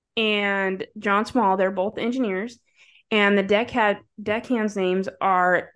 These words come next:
Davy Jones, which it's David Jones, but I'm gonna go with Davy, and I'm just gonna say he can't be on board because Davy Jones in a boat just seems like a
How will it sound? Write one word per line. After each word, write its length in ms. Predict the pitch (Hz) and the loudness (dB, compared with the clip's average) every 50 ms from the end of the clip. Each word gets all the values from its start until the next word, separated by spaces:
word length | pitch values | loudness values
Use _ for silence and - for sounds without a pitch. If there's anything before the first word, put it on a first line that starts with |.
| 214 202 | -8 -4
Davy 320 | 190 175 185 214 247 262 | -2 -2 0 0 0 0
Jones, 420 | 226 226 208 185 185 190 190 - | 2 2 4 4 2 2 0 -2
which 320 | - 202 202 175 196 - - - | -4 -2 -2 -2 -4 -6 -10 -10
it's 180 | 220 - 196 | -8 -6 -4
David 320 | 180 185 185 202 214 240 220 | -2 0 0 0 0 0 2
Jones, 340 | 262 254 247 254 262 262 | 4 4 6 6 4 4
but 200 | 247 233 202 170 | 4 2 0 0
I'm 160 | 170 208 226 247 | 0 0 0 2
gonna 160 | 302 330 277 | 2 0 2
go 160 | 233 220 220 | 2 2 2
with 120 | 214 208 | 0 0
Davy, 440 | 208 196 180 185 190 196 220 220 - | -2 -2 -2 -2 -4 -4 -4 -4 -4
and 120 | - 196 196 | -4 -4 -4
I'm 120 | 202 226 | -4 -4
just 80 | 226 247 | -2 -2
gonna 160 | 233 226 208 | -4 -4 -4
say 260 | - - 196 190 190 | -4 -4 -4 -4 -4
he 160 | 196 214 208 | -4 -6 -6
can't 240 | 208 214 185 - 202 | -6 -6 -6 -6 -6
be 80 | 202 185 | -6 -8
on 180 | 170 160 165 | -8 -8 -10
board 360 | 165 165 170 165 165 165 160 | -10 -8 -8 -8 -8 -8 -10
because 320 | 165 160 160 185 170 170 175 | -12 -14 -12 -12 -14 -12 -10
Davy 240 | - 175 170 170 175 | -10 -10 -10 -10 -10
Jones 280 | 175 165 160 160 160 | -10 -10 -10 -10 -10
in 100 | - 156 | -12 -12
a 40 | 156 | -12
boat 380 | 156 165 165 151 151 - - - | -10 -10 -10 -8 -10 -10 -12 -14
just 160 | 175 170 - | -18 -18 -14
seems 180 | - 165 160 | -14 -14 -14
like 140 | 160 151 - | -14 -18 -20
a 260 | 165 _ _ - - | -20 _ _ -20 -20